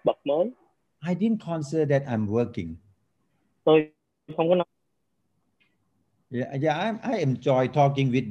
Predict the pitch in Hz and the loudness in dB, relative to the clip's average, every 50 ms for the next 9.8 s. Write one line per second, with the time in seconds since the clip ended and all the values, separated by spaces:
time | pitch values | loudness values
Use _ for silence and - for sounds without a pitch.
0 | 117 120 117 110 113 117 98 78 82 90 90 - _ _ _ - - - - _ | 2 2 2 2 0 -2 -2 -4 -6 -10 -12 -14 _ _ _ -18 -18 -18 -18 _
1 | _ _ _ _ _ _ _ _ _ _ _ _ _ _ _ _ _ _ _ _ | _ _ _ _ _ _ _ _ _ _ _ _ _ _ _ _ _ _ _ _
2 | _ _ _ 453 _ _ _ _ _ _ - - - - _ _ - - - - | _ _ _ _ _ _ _ _ _ _ -20 -20 -20 -20 _ _ -16 -16 -16 -20
3 | _ _ _ _ _ _ _ _ _ _ _ 127 123 117 123 143 151 - - - | _ _ _ _ _ _ _ _ _ _ _ 0 0 0 -2 -4 -8 -10 -16 -20
4 | _ _ _ _ _ _ _ _ _ _ _ _ _ _ _ _ _ _ _ _ | _ _ _ _ _ _ _ _ _ _ _ _ _ _ _ _ _ _ _ _
5 | _ _ _ _ - - 110 113 113 113 107 104 101 104 - - _ _ _ _ | _ _ _ _ -6 -2 -2 0 0 0 -2 -4 -6 -8 -10 -16 _ _ _ _
6 | - 127 127 127 135 147 139 143 143 143 143 147 156 151 - - - _ - 127 | 0 2 2 4 2 2 2 2 2 2 2 0 -2 -4 -8 -14 -18 _ -2 -2
7 | 127 131 127 135 143 123 135 143 147 139 160 170 170 175 196 208 180 - - _ | 0 0 -2 -6 -6 -6 -6 -6 -4 -4 -2 -2 0 0 -2 -2 -4 -8 -12 _
8 | _ _ _ _ _ _ _ _ _ _ _ _ _ _ _ _ _ _ _ _ | _ _ _ _ _ _ _ _ _ _ _ _ _ _ _ _ _ _ _ _
9 | _ _ _ _ _ _ _ _ _ 135 127 123 135 139 143 135 | _ _ _ _ _ _ _ _ _ -8 -6 -2 0 0 0 -2